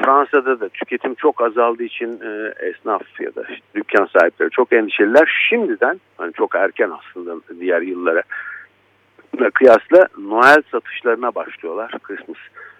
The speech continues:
e, satışlarının kampanyaları başlanıyor. Böylece birazcık itelemiş oluruz, e,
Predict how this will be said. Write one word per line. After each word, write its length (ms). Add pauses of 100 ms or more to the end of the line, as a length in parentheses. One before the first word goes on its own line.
(380)
e, 160 (800)
satışlarının 840
kampanyaları 720
başlanıyor. 460
Böylece 380
birazcık 480 (440)
itelemiş 520
oluruz, 480
e, 220